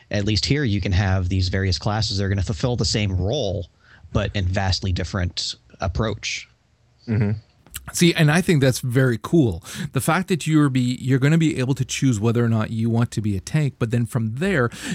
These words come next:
Speaker 3: you get to decide not just which class you want to be as a tank, but also what style of tank do you want to be? Do you wanna be an up-close and personal melee tank, or do you wanna be a range tank?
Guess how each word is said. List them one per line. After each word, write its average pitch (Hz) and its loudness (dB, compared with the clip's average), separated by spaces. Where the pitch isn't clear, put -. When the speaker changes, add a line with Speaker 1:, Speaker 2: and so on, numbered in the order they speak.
Speaker 3:
you 156 6
get 220 -4
to 160 -2
decide 135 0
not 123 2
just 120 -2
which 120 -2
class 185 -2
you 139 2
want 113 0
to - -8
be 107 0
as 95 -2
a 95 -4
tank, 117 -4
but 123 -4
also 175 -4
what 147 0
style 294 -6
of - -6
tank 170 -2
do 127 2
you 123 2
want 123 0
to 127 -2
be? 135 0
Do 131 2
you 123 8
wanna 143 4
be 151 4
an 120 -2
up-close 127 -2
and 117 -2
personal 127 0
melee 113 2
tank, 117 -2
or 131 0
do 113 -2
you 113 2
wanna 113 2
be 117 2
a 110 0
range 120 0
tank? 104 -6